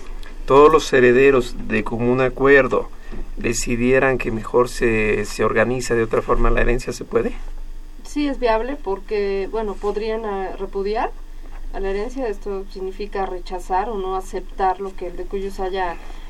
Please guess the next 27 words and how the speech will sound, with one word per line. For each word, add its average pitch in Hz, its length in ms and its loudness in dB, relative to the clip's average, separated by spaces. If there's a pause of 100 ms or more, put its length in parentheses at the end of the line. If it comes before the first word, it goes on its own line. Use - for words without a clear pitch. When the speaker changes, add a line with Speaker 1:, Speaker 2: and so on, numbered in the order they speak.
Speaker 2:
dispuesto 202 600 -2
para 180 220 -2
estas 208 280 -6
personas 233 520 2 (140)
y, 220 80 0
bueno, 185 240 -2
pues, - 220 -4 (520)
eh, 185 580 -2 (260)
sí 247 260 -2
pueden 208 280 2
realizar 190 360 -2
un 196 100 0
convenio 208 480 0
porque 180 480 -4
sin 202 160 -6
duda, 202 220 -4
pues, 190 180 -6
va 185 40 -2
a 180 40 -2
haber 180 160 -4
una, 180 260 -6 (340)
una 220 160 2
voluntad 190 520 0
de 190 80 -4
todos 180 240 -4
los 170 160 -6
interesados. 190 560 -4